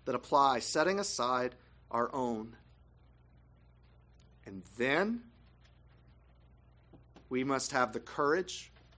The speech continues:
to speak what we conclude. Through the Pharisees' questioning, both the young man and his parents are forced into the process I just described. They're forced to consider the facts slowly and again and again,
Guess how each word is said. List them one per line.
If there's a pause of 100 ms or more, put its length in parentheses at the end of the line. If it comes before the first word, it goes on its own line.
(240)
to
speak
what
we
conclude. (1800)
Through
the
Pharisees'
questioning,
both
the
young
man (100)
and
his
parents
are
forced
into
the
process
I
just
described. (240)
They're
forced
to
consider
the
facts
slowly
and
again
and
again,